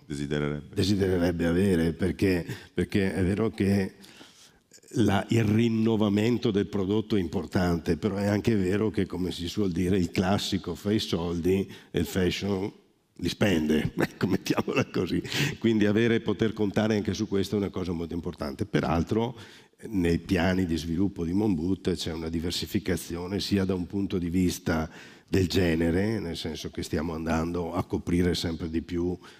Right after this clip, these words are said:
Speaker 2: tut-, sia la parte bambino ma anche uomo e donna, e dalla prossima stagione cominceremo anche a entrare in un mondo che è meno invernale e più primavera-autunno. Non estate ancora, ma sicuramente primavera-autunnale.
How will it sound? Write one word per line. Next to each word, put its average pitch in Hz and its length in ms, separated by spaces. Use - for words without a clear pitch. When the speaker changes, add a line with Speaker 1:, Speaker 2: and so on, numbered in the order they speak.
Speaker 2:
tut-, 104 320
sia - 200
la 82 80
parte 92 320
bambino 92 440
ma 85 100
anche 82 200
uomo 87 340
e 127 60
donna, 87 500
e - 140
dalla 92 180
prossima 90 420
stagione 87 520
cominceremo 87 600
anche 87 220
a 95 40
entrare 92 420
in 95 120
un 92 140
mondo 90 380
che 87 240
è 80 40
meno 107 340
invernale 98 880
e 117 140
più 95 380
primavera-autunno. 85 1500
Non 90 240
estate 82 440
ancora, 82 440
ma 80 120
sicuramente 78 640
primavera-autunnale. 78 500